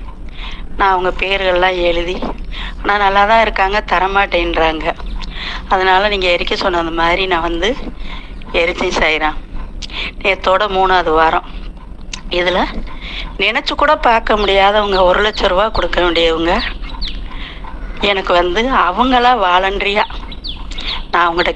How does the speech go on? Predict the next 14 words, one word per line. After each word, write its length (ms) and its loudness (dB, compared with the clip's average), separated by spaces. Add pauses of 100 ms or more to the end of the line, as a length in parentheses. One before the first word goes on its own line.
கேட்கல 560 2
கொள்ளல, 260 4
அஞ்சு 440 2
வருஷம் 320 2
ஆச்சு 240 0
அந்த 160 2
காசு, 460 0 (1160)
கேட்கல 520 0
கொள்ளல. 380 4 (560)
எங்க 200 -2
வீட்டுக்கு 240 0
பக்கத்து 420 -2
வீடு 160 2
தான். 220 2